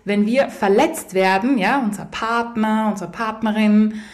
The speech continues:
ähm, Freunde, Eltern und so weiter,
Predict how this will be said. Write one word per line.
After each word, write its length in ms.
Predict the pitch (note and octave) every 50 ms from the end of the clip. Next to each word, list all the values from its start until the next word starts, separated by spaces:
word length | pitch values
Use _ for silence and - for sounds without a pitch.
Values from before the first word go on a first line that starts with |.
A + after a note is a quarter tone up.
| - - - - - - - -
ähm, 320 | - F#3 F#3 F#3 F#3 F3+ F3+
Freunde, 640 | F3+ - - G#3 G#3+ A3 A3+ A3 A3 A3 G#3+ G#3+
Eltern 840 | G#3+ G#3+ G#3+ G#3 G#3 - F3+ G#3 A3+ A#3+ A#3 A#3 A#3+ A3 G#3+ G#3+ G#3
und 120 | - F#3+ G3
so 140 | - G3
weiter, 460 | F#3 F3+ F#3+ - G#3 G3 B3+ D4 F4